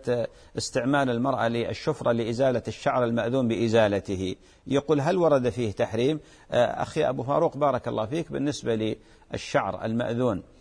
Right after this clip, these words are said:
آه، شرعا بإزالته، مثل، آه، شعر الإبطين أو العانة مثلا،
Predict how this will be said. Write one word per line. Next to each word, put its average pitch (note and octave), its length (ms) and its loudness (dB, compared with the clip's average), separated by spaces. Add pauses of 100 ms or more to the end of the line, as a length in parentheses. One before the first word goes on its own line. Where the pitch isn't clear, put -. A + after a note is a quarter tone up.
(300)
آه، A2 200 -4
شرعا A#2 360 0
بإزالته، A2+ 920 0
مثل، G#2+ 420 -2
آه، - 680 -4
شعر A#2+ 320 0
الإبطين A2+ 1000 -2
أو G#2+ 200 -2
العانة G#2+ 440 0
مثلا، A2 480 -2